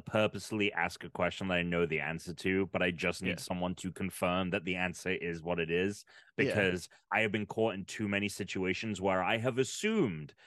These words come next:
Speaker 1: that we are doing something one way because,
Speaker 2: Yeah.
Speaker 1: of course, we would do it that way, and it hasn't been done that way. So I ask a lot of dumb questions just to clear the air that <laughs> we
Speaker 2: Yeah,
Speaker 1: are
Speaker 2: like,
Speaker 1: doing
Speaker 2: okay,
Speaker 1: it
Speaker 2: now
Speaker 1: this
Speaker 2: we're
Speaker 1: way
Speaker 2: all
Speaker 1: or something
Speaker 2: clear.
Speaker 1: is
Speaker 2: This
Speaker 1: happening.
Speaker 2: is the stupid way. We're not doing it. Okay,
Speaker 1: Yeah,
Speaker 2: good.
Speaker 1: exactly, exactly.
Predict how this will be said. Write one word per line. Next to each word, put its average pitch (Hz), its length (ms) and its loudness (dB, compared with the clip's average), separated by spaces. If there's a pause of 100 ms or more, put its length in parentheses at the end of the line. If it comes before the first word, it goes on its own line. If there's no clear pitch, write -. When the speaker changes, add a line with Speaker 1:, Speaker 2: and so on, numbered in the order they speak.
(180)
Speaker 1:
that 110 80 2
we 107 160 4
are 104 100 6
doing 101 320 4
something 101 460 -2
one 92 260 2
way 110 360 4 (200)
because, 101 300 2
Speaker 2:
Yeah. 92 60 -6
Speaker 1:
of - 60 -14
course, 98 360 2
we 113 100 0
would 107 180 2
do 117 120 2
it 110 140 0
that 104 200 0
way, 110 300 0
and 95 100 -4
it 82 140 -6
hasn't 95 380 -2
been 98 140 0
done 98 180 -2
that 98 120 0
way. 104 260 2 (260)
So 123 140 2
I 117 60 6
ask 110 320 0
a 104 60 2
lot 87 420 2
of 85 200 -4
dumb 85 260 -2
questions 87 600 -4
just - 340 -2
to 98 80 -2
clear 92 400 0
the 82 180 0
air 80 260 0
that 82 240 -2 (140)
<laughs> - 120 -20
we 131 320 2
Speaker 2:
Yeah, 120 160 8
Speaker 1:
are 117 40 6
Speaker 2:
like, 123 140 2
Speaker 1:
doing 127 160 2
Speaker 2:
okay, 131 160 4
Speaker 1:
it 127 40 2
Speaker 2:
now 143 120 6
Speaker 1:
this 185 80 6
Speaker 2:
we're 180 100 6
Speaker 1:
way 175 100 6
Speaker 2:
all 160 140 10
Speaker 1:
or 139 40 -4
something 147 100 -2 (100)
Speaker 2:
clear. 143 160 6
Speaker 1:
is 127 80 -2
Speaker 2:
This 120 100 2
Speaker 1:
happening. 120 220 -2
Speaker 2:
is 135 40 -12
the 143 80 -6
stupid 160 380 2
way. 147 180 6
We're 143 80 6
not 139 200 2
doing 113 240 0
it. 67 100 -6
Okay, - 260 2
Speaker 1:
Yeah, - 220 2
Speaker 2:
good. - 80 -6
Speaker 1:
exactly, 90 760 -4
exactly. 80 580 -8